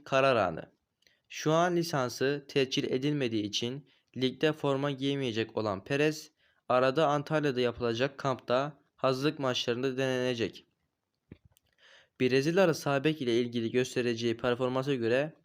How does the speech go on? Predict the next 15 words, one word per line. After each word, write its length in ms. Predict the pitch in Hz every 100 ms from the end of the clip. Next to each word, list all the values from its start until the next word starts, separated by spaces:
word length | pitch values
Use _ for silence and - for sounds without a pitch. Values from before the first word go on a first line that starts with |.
| _ -
karar 340 | 135 135 143
verilecek. 600 | 135 131 123 104 82 - _ _ _ _ _ _ -
Evet 300 | 165 180 151
arkadaşlar, 680 | 113 117 107 - 143 147 - _ _ -
yani 260 | 139 147 143
buradan 340 | 143 147 147
görüyorsunuz 600 | 143 143 156 147 123 101
ki 180 | - 131
Kasım 340 | - 139 151 143
ayından 280 | 123 117
sonra 300 | 107 117 113
Abdullah 340 | 120 127 139 143
Avcı'nın 460 | 135 120 120 139 - _ -
büyük 340 | 160 160 156
bir 340 | - 139 -